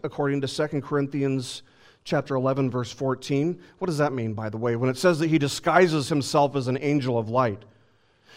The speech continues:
It means he appears on the surface, it, he, he appears to be good. Maybe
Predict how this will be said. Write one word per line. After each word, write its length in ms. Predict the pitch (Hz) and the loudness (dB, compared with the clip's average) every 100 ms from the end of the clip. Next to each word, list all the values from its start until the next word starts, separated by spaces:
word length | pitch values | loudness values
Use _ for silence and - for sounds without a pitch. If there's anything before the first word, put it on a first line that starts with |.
| - | 0
It 100 | 180 | 6
means 260 | 208 202 | 8 8
he 140 | 156 190 | 4 4
appears 800 | - - 196 247 185 156 175 - | 4 2 4 8 8 6 -2 0
on 160 | 190 208 | 4 6
the 80 | 196 | 4
surface, 680 | - 254 277 - 151 - - - - | 4 2 4 2 0 0 -10 -18 2
it, 300 | 196 196 196 | 4 4 -2
he, 160 | 170 196 | -2 0
he 180 | 190 208 | 4 4
appears 920 | - - - 302 269 160 202 - - - - _ _ _ _ _ _ _ | 4 -2 0 2 4 4 0 -8 -16 -20 -20 _ _ _ _ _ _ _
to 100 | - | -4
be 140 | 160 170 | 0 2
good. 420 | 170 320 175 117 - _ _ _ _ _ _ _ _ _ _ _ _ _ - | 8 8 8 2 -18 _ _ _ _ _ _ _ _ _ _ _ _ _ -4
Maybe 600 | 117 214 147 120 151 | 2 4 4 -2 -6